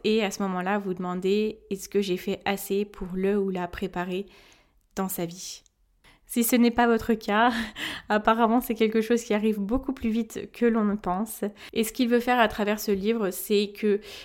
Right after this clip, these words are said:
chacun d'entre nous ait un enfant qui,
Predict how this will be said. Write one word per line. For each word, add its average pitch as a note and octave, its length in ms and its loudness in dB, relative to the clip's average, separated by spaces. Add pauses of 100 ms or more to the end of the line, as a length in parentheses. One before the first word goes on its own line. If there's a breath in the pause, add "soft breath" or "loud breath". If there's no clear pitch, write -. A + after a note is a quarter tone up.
(120 loud breath)
chacun A#3 640 0
d'entre G#3 480 0
nous G3+ 360 2 (460 loud breath)
ait A3 240 4
un G3+ 160 0
enfant G#3 460 -2
qui, G3+ 420 -6